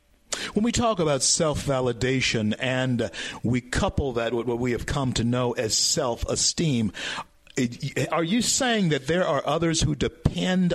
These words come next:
on, there are people who depend on others, rather, for that self-esteem? Uh, is there a reason why it's called self-esteem? I mean, uh, how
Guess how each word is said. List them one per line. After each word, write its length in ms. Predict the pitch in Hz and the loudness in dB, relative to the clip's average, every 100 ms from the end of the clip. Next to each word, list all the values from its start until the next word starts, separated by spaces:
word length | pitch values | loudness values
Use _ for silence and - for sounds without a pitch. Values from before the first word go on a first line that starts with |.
| - | 0
on, 460 | 160 156 151 139 - - - | 0 2 2 0 -4 -10 -2
there 180 | 156 165 | 0 2
are 120 | 156 | 0
people 440 | - 233 240 160 143 | 0 -2 0 -2 0
who 100 | 156 | -2
depend 420 | 135 185 165 143 | 0 0 0 0
on 200 | 131 127 165 | 0 -2 -2
others, 500 | 180 135 78 73 110 | -2 -2 -4 -4 -4
rather, 300 | 69 69 - - - - - | -4 -6 -8 -10 -8 -10 -6
for 640 | - - 156 160 180 180 | -2 0 2 4 4 2
that 420 | 143 107 151 156 - | 0 -2 -2 0 0
self-esteem? 1400 | - - 170 170 170 - 143 - - 156 160 165 170 160 | 0 2 2 0 0 -2 0 0 0 0 2 2 2 2
Uh, 200 | 123 113 | 0 0
is 400 | 113 104 117 104 | 0 0 -2 -2
there 140 | 113 | -2
a 40 | 101 | -2
reason 480 | 92 113 113 107 | 0 0 0 -2
why 200 | 101 107 | -2 -2
it's 160 | 104 - | -2 -2
called 520 | - 101 98 104 131 | -4 -2 0 0 0
self-esteem? 880 | - 131 127 147 143 - 147 156 160 | -2 -2 -2 -4 -4 -4 -2 -2 0
I 60 | 139 | 0
mean, 200 | 127 110 - - | -2 -4 -8 -8
uh, 200 | - 139 147 - 156 143 131 127 | -6 -4 -4 -4 -6 -4 -4 -4
how 380 | 123 160 175 | -2 -2 -4